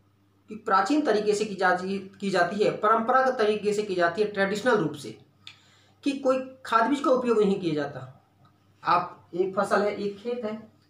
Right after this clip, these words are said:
यदि आप इसमें दो या तीन वर्ष फसल लेते हैं तो उसकी उर्वरता है, फर्टिलिटी है, कम हो जाती है, तो इस भूभाग को छोड़ दिया जाता है। फिर यहाँ पेड़ पौधे उत्पन्न होते हैं, फिर इनको काट दिया जाता है और काट करके जला दिया जाता है। इस कारण से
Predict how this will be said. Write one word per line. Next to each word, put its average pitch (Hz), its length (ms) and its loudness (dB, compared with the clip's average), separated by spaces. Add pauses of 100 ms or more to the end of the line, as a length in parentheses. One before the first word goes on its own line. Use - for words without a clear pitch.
(100)
यदि 175 220 -2
आप 175 260 2
इसमें 180 480 -4 (380)
दो 180 160 0
या 202 120 2
तीन 208 300 -2
वर्ष 208 200 0
फसल 196 300 0
लेते 175 220 0
हैं 208 220 0 (280)
तो 262 60 2
उसकी 208 460 -4
उर्वरता 214 460 2
है, 170 180 0
फर्टिलिटी 208 500 0
है, 214 60 2
कम 247 220 0
हो 190 100 0
जाती 135 300 -6
है, - 180 -18 (720)
तो 311 80 0
इस 226 340 -4
भूभाग 254 340 2
को 269 100 -2
छोड़ 180 300 0
दिया 208 160 0
जाता 208 280 0
है। 220 200 -4
फिर 233 180 -6
यहाँ 240 180 -2
पेड़ 196 240 -2
पौधे 214 200 0
उत्पन्न 220 600 -2
होते 214 220 0
हैं, - 340 -2 (480)
फिर 262 100 -4
इनको 254 220 0
काट 226 260 4
दिया 254 160 0
जाता 226 160 0
है 233 60 -2
और 233 160 0
काट 214 260 2
करके 226 200 -4
जला 196 260 2
दिया 165 180 0
जाता 127 260 -8
है। - 160 -18 (760)
इस 254 140 -2
कारण 269 400 2
से 294 140 0